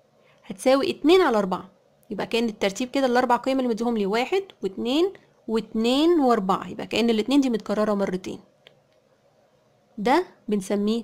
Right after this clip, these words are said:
تناسب متسلسل، فيه الحد اللي في النص متكرر مرتين. يبقى هو هيجيب لي تلات حدود ويقول لي إن هي كميات متناسبة، أعرف على طول إن الحد اللي في النص ده متكرر مرتين. بقول له واحد على اتنين هتساوي اتنين على أربعة،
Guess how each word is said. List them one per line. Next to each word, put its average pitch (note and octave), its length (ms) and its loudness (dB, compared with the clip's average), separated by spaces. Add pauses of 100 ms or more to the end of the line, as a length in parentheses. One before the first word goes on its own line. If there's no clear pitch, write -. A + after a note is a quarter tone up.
(100)
تناسب G#3+ 600 -2
متسلسل، G#3 880 -4 (540)
فيه G#3+ 360 -2
الحد A3 360 -4
اللي A#3+ 120 -2
في - 80 -6
النص C4+ 340 0
متكرر G#3 580 0
مرتين. G3 680 -2 (520)
يبقى G#3 120 -6
هو G#3 100 0
هيجيب G3+ 320 -2
لي G#3 80 -4
تلات A#3 260 -2
حدود C#4+ 340 2
ويقول A3+ 180 2
لي G#3+ 80 0
إن G#3+ 80 0
هي G3+ 220 0
كميات A#3 400 -4
متناسبة، D4 440 2
أعرف A#3 300 0
على G#3 120 -2
طول A#3+ 160 -4
إن A3+ 60 0
الحد B3 260 -2
اللي D4 100 0
في - 40 -12
النص D4+ 220 0
ده B3+ 120 -2
متكرر G#3+ 500 -2 (440)
مرتين. F#3+ 440 -6 (600)
بقول G#3 180 -2
له G#3 60 -2
واحد A3 280 0
على G3 120 -4
اتنين C4+ 300 2
هتساوي G#3 380 -2
اتنين A3 220 -4
على G#3 160 0
أربعة، B3+ 260 2